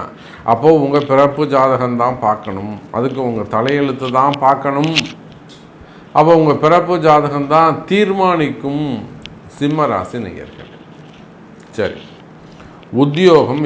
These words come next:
எப்படி சாமி இருக்கும்? உத்தியோகத்தை பொறுத்தவரையில் சிம்மராசி என்பர்களே, வேலையில நிறைய மாற்றங்கள் நிகழப்போகுது.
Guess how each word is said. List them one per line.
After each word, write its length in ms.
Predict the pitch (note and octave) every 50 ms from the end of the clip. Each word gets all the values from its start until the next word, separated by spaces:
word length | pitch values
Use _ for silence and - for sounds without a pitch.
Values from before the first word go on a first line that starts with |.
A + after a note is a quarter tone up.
| B2
எப்படி 260 | G#2+ - A2+ A#2+ B2 A#2 G#2+ G#2+
சாமி 260 | G2 F#2+ F2+ F#2 G2 G2+
இருக்கும்? 380 | - D#2+ - - - - - - - - - - - - - - - - - - - - - - - - - - - - - - A#2 B2
உத்தியோகத்தை 600 | C3 C3+ D#3 E3+ E3 C#3+ D3+ D3 D3 - D3 C3+ A#2 A#2
பொறுத்தவரையில் 680 | B2 B2+ A#2+ A2 A#2+ A#2 A2+ A2 A2 A2 A#2 B2+ C3+ C3 A#2+ - -
சிம்மராசி 640 | A#2 A#2 A#2+ B2+ C3+ C3 C3 B2+ A#2+ A2+ A#2+ A#2 A2 G#2+ G#2
என்பர்களே, 420 | G#2 G2+ G2 F#2 G#2 G#2+ A#2 A#2+ - - - - - - - - - - - - - - - - - - - - - - - - - - G2+
வேலையில 520 | B2 C#3 D#3 E3 E3+ E3 E3 D3+ C#3+ C#3 D3 D3 D3 C#3
நிறைய 360 | C3 C3+ C3+ C3+ C#3+ D3 C#3 B2 A#2+ A#2+
மாற்றங்கள் 680 | B2 C3+ D3 C#3+ C#3+ D3 D3 D3+ D3 C#3+ C#3 C#3 C3+ C3 B2+
நிகழப்போகுது. 760 | B2 A#2 A#2+ A#2+ A#2+ A#2 A#2 A2+ A2 F#2+ G2 G2+ F#2 F#2+ G2